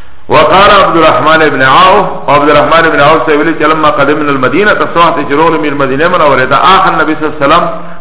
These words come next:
بیني و بین سعد ابن ربیع. موافقت قائم کړو رسول مبارک په منځ مو، په منځ سعد ابن ربیع شي کنه، دې په منځ مو موافقت یې قائم کړو.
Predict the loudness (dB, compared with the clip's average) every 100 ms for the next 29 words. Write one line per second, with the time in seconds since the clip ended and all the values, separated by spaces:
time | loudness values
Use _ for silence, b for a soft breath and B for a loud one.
0 | -4 0 0 2 2 2 2 0 0 0
1 | 2 0 -2 -4 -4 -2 -2 -2 -2 -4
2 | -6 -12 B B 0 2 4 2 0 0
3 | 0 2 0 0 -2 -2 0 0 0 -2
4 | 0 0 -2 0 0 0 -2 -2 -2 -2
5 | 0 0 -4 -6 -6 -6 -6 -8 -8 -4
6 | -2 -2 -2 -4 -4 -4 -6 -4 -4 -4
7 | -4 -6 -6 -8 -8 -10 -10 -14